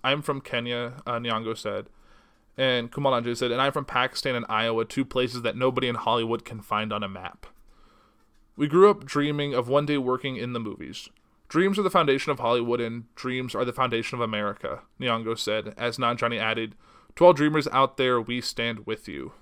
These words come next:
The reference to daca wasn't the only political reference of the night. Several people, including Gerwig, emphasized the importance of the truth. Coco co-director Lee Unkrich talked about how representation matters.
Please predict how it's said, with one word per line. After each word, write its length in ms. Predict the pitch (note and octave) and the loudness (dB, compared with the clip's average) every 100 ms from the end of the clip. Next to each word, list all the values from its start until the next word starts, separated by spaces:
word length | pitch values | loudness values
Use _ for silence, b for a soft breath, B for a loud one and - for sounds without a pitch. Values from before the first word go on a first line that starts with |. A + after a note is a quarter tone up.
| b b b - - - - - - - - - - - b b b b b - | b b b -20 -20 -20 -20 -20 -20 -20 -20 -20 -20 -20 b b b b b 2
The 80 | D#3+ | 10
reference 340 | F#3+ G#3 G3 | 10 8 -2
to 80 | D3 | 0
daca 320 | B2+ B2 C3 | 0 0 0
wasn't 200 | C3 A#2+ | 0 0
the 60 | A#2+ | -2
only 160 | B2 | -2
political 380 | A2 A#2+ A#2+ A2+ | -2 -2 0 -2
reference 320 | A2 G#2+ A2 | -2 -4 -8
of 80 | G#2+ | -8
the 60 | A2+ | -4
night. 240 | B2 A2 | -4 -4
Several 240 | C3 B2 | -4 -4
people, 360 | A#2 - B2 A#2+ | -6 -8 -8 -8
including 500 | A#2 - A#2 A2+ A2 b b b b | -8 -6 -6 -6 -10 b b b b
Gerwig, 340 | - C3+ C3+ A#2+ | 2 4 4 2
emphasized 520 | C3 C3 - B2+ A#2+ | -4 -2 2 2 2
the 40 | |
importance 460 | B2 - B2 A#2+ B2 | -2 0 0 -2 -6
of 180 | B2+ A#2 | -6 -4
the 80 | A#2 | -6
truth. 400 | - G2 C#2+ - | -4 -6 -8 2
Coco 360 | D#3+ D3+ D#3+ | 2 4 2
co-director 920 | - D3 C3+ C3 C3 - C3+ B2+ A#2 b b b - | 2 4 6 4 4 0 0 0 -2 b b b -6
Lee 180 | D3 D3 | 2 2
Unkrich 540 | B2+ C3+ D#3 D3+ - - - | 2 0 -2 -2 -4 -8 -2
talked 240 | C3+ C3+ | 0 2
about 200 | C3+ B2 | 2 0
how 340 | - B2+ B2+ A#2+ | 0 2 4 4
representation 720 | B2+ C#3+ C#3+ C3+ C3+ - A#2+ | 4 4 2 -2 -4 -4 -4
matters. 560 | A2+ A2+ A2+ A2+ - | -2 0 0 -2 -8